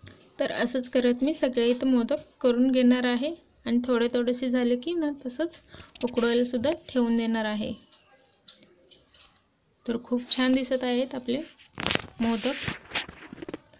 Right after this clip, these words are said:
तर हे बघा, इथं आता मी एक पाच झालेले आहेत.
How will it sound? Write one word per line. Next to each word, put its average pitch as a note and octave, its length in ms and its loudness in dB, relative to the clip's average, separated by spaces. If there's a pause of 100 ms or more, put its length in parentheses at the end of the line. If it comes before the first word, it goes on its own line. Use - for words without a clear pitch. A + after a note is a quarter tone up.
(320)
तर A3+ 120 -2
हे A3+ 100 -2
बघा, A3+ 280 -4 (340)
इथं A#3+ 180 -4
आता A3+ 180 -4
मी C#4 220 2 (760)
एक A#3 220 -2
पाच A#3+ 360 2
झालेले A#3+ 380 2
आहेत. C4 260 -2